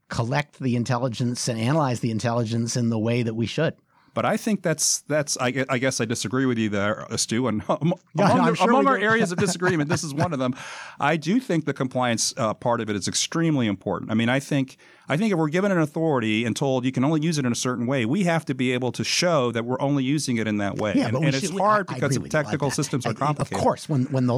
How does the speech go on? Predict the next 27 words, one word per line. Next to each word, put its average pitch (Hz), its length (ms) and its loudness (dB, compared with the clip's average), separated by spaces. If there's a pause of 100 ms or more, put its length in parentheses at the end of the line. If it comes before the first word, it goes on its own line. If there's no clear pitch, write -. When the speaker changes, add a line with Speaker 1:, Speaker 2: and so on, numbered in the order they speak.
Speaker 1:
law 160 120 4
Speaker 2:
Uh, - 40 4
Speaker 1:
says 160 260 0
you 143 60 2
do 156 180 2
it 156 80 0
this 127 140 -2
Speaker 2:
yeah. 113 80 2
Speaker 1:
way, 120 140 4
you, 135 160 2
that 120 320 -4
you 117 100 0
do 120 160 0
it - 80 -2
this 90 260 -8
way. 104 100 0
Speaker 2:
Right. 101 60 0
Speaker 1:
That's, 113 240 -2
that's, - 480 -2
uh, 107 300 0 (160)
uh, 110 80 -2
the 98 160 -4
deal 117 380 0
that 98 220 -4
the 107 120 -2
intelligence 107 540 -2
com-, 107 280 -2